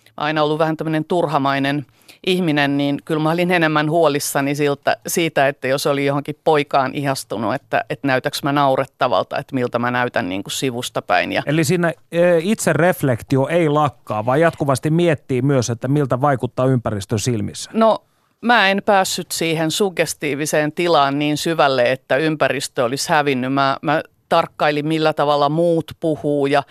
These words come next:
Speaker 1: on, kuulostaako tää mun kieleni uskottavalta, ja yritin ehkä hieman muokata sitä uskottavamman kuuloseksi ja,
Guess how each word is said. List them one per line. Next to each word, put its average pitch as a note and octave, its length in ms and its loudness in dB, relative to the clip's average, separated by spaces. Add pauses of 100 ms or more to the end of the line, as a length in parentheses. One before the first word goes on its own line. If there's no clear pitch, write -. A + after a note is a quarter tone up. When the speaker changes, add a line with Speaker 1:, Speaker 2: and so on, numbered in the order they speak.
(320)
Speaker 1:
on, D3 240 0
kuulostaako D3+ 720 0
tää D3 180 2
mun D3 240 -2
kieleni D3 540 2
uskottavalta, C#3+ 1040 0
ja C3+ 100 4
yritin C#3+ 380 0
ehkä D3 220 -6
hieman D3 360 0
muokata D3+ 600 0
sitä C#3 360 -2
uskottavamman C#3 960 -2
kuuloseksi C#3+ 760 0
ja, C3+ 100 0